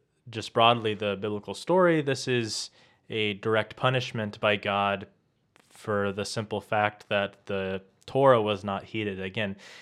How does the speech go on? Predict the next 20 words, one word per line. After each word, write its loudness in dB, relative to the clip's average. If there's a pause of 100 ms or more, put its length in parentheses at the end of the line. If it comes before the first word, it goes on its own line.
(140)
you -10
know, -2
the, -6 (260)
we, -2
we, -2
we -4
see 2
that 4
when 0
God's 0
Torah 6
is -4
not -2
heeded, -2 (420)
that 2
he -6 (640)
has 4
the -4
power 2
to -2